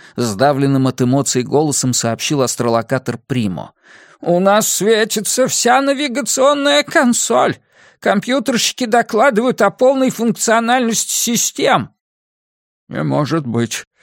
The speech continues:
пробормотал Тельсус, бросив взгляд на Ната, который, казалось, продолжал спать. "Что тут, напасть его дери, проис-" "Капитан, прыгун вылетает из пепелища!" прервал его Примо.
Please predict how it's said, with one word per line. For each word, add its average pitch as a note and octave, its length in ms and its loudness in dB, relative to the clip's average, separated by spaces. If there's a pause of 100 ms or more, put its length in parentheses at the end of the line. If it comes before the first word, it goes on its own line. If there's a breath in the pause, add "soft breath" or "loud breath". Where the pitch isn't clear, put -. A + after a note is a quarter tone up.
(180 soft breath)
пробормотал A#2 720 2
Тельсус, C#3+ 560 -2
бросив A#2+ 380 0
взгляд A#2 420 -2
на C3 120 2
Ната, G2 400 -2
который, B2+ 400 -2
казалось, A#2+ 400 0
продолжал A2 520 -2
спать. - 420 -6 (460 soft breath)
"Что - 500 0
тут, - 480 -2
напасть - 680 0
его G3+ 260 4
дери, D#3+ 480 2 (320 loud breath)
проис-" - 480 0 (140)
"Капитан, D4 680 0 (360 soft breath)
прыгун F3+ 440 2
вылетает C#4+ 580 2
из D4+ 160 -2
пепелища!" D4+ 920 0 (260 soft breath)
прервал A#2+ 460 0
его A#2+ 220 0
Примо. G2 460 -6